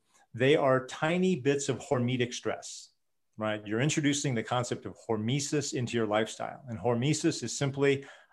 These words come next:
a little bit of stress that doesn't hurt you.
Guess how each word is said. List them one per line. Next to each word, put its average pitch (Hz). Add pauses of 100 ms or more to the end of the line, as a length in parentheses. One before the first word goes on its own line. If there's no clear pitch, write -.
a 117
little 147
bit 196
of 190
stress 131 (360)
that 123 (440)
doesn't 160 (360)
hurt 247
you. 98